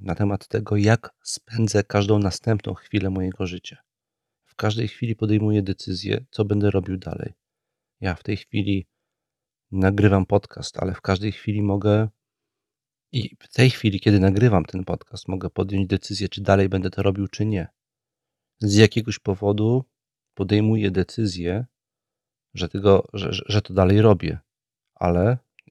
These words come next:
istotą wolności hipotetycznie rozumianej jest to, że ja jako człowiek posiadam możliwość wybrania między różnymi opcjami. I każdą moją następną chwilę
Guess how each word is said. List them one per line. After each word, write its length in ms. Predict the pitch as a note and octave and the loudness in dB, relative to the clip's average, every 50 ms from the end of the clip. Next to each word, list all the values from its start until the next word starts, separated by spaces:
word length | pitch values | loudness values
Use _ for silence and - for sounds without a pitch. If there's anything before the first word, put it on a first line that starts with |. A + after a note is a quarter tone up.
| - | -14
istotą 500 | - G#2 - - - - G2+ G2 F#2+ F#2 - _ _ _ _ _ _ _ _ _ _ _ _ _ - | -14 -14 -14 -10 -4 -2 -2 -2 -2 -4 -8 _ _ _ _ _ _ _ _ _ _ _ _ _ -12
wolności 760 | - F#2+ F2 G2+ G2 G2+ G2+ G#2+ A#2+ - - - - E2 D#2 - - _ _ _ _ _ _ - | -8 -2 2 2 4 4 4 4 2 0 -2 -10 -12 -12 -12 -12 -18 _ _ _ _ _ _ -10
hipotetycznie 920 | - - C3+ - - G#2+ - - G#2 - - C#3 - - - A2 F#2+ F2 E2 _ - | -2 -2 0 2 2 0 0 0 -6 -4 -4 -6 -6 -4 -4 -4 -4 -4 -6 _ -12
rozumianej 800 | - G#2 G2 F#2 F2+ G2 G2 G2 F#2+ F2+ E2+ E2+ F2+ G2+ A#2 B2+ - _ _ - | -12 -8 -6 -4 0 0 0 2 2 0 0 -2 -2 -4 -4 -4 -8 _ _ -12
jest 240 | - G2 - _ _ | -12 -12 -12 _ _
to, 120 | - A2+ | -10 -8
że 180 | G#2 G2+ G#2 G#2 | -4 -2 -2 0
ja 320 | G2+ G#2 G2+ G2+ G#2+ G#2+ - _ _ _ _ _ _ _ - | 2 2 2 2 0 -2 -4 _ _ _ _ _ _ _ -8
jako 200 | G#2+ G#2 - G2 | -8 -6 -6 -6
człowiek 680 | - - - G#2+ G2+ F#2 G2 G#2 A#2 C#3 C#3+ _ _ _ _ _ _ _ _ _ _ _ _ _ _ _ _ _ | -8 -6 -2 -2 0 2 4 4 4 4 2 _ _ _ _ _ _ _ _ _ _ _ _ _ _ _ _ _
posiadam 400 | - G#2 F#2+ - G#2+ G#2 G#2+ G2 - | -10 -6 -2 0 4 4 4 2 2
możliwość 800 | C#3 A#2 A2 G#2+ A2+ A2 G2+ G2 G2+ A2+ B2 C3 C3+ A2+ - - _ - | 0 2 4 4 4 4 2 0 -2 -4 -4 -4 -4 -8 -8 -10 _ -6
wybrania 640 | G#2 F#2+ G#2 G2+ F#2 G#2 G#2 G#2 G2+ G2 F#2+ F#2+ F#2+ | 0 2 2 4 6 6 6 6 4 4 2 0 0
między 320 | G2 G2 G2+ G2 F#2+ G2+ | 0 0 0 0 0 -2
różnymi 460 | G2 G#2 G2+ F#2+ A2 A2+ A2 G#2+ G#2 | 0 0 0 2 4 4 4 2 0
opcjami. 680 | G#2+ G#2 - - - - - G2 F#2 - F#2 F#2 G2 - _ _ _ _ _ _ _ _ _ - | -2 -6 -10 -12 -16 -10 -6 -4 -4 -4 -6 -8 -14 -20 _ _ _ _ _ _ _ _ _ -14
I 80 | - A2+ | -14 -10
każdą 360 | - - A2+ A#2+ A#2+ C3 C3 | -4 0 0 0 2 2 2
moją 220 | A#2 A2+ A2 G#2+ G#2 | 4 4 4 4 2
następną 400 | G2+ - - B2 A#2 - A2+ G#2 | 2 0 -2 -6 -6 -4 -6 -6
chwilę 480 | - - - - G2 F#2+ G2 A2 C3+ | -6 -8 -12 -4 0 2 2 2 0